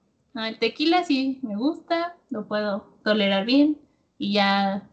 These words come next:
pues, siempre, siempre, para todas las ocasiones, cerveza.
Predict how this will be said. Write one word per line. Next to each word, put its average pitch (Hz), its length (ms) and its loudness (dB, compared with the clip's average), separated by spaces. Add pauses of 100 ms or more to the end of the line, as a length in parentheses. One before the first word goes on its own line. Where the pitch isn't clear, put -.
pues, 185 160 -4
siempre, 214 360 0 (240)
siempre, 233 320 -2
para 202 340 2
todas 262 220 4
las 226 160 2
ocasiones, 247 560 2 (240)
cerveza. 190 440 -6